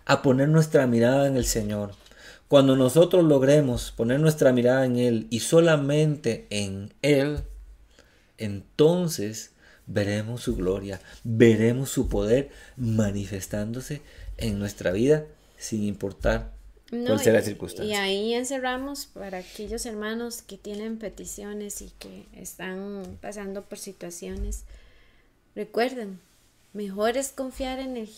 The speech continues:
Speaker 2: en el Señor, mejor es confiar en Jehová, que Él es el Todopoderoso, el que hace todo lo imposible posible, el que hace milagros, el que tiene cuidado de nosotros.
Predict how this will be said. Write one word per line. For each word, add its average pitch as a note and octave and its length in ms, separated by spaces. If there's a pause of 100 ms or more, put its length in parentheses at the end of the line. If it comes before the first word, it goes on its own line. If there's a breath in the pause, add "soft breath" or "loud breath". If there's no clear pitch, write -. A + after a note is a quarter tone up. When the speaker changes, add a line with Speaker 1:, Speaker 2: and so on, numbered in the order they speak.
(180)
Speaker 2:
en G3 220
el F#3+ 80
Señor, G3+ 460
mejor G#3 400
es A3 120
confiar A#3+ 440
en B3 160
Jehová, G#3+ 420 (480 soft breath)
que - 80
Él A3 100
es B3+ 140
el B3+ 180
Todopoderoso, B3 1000
el A3 120
que G#3+ 180
hace G#3+ 320 (240)
todo C4 400
lo A#3+ 100
imposible A3 720
posible, A3 720
el G#3 100
que G#3+ 240 (220)
hace A3 320
milagros, A3 640
el G#3+ 80
que G#3 100
tiene G#3+ 320
cuidado G#3+ 280
de A#3 100
nosotros. G#3+ 680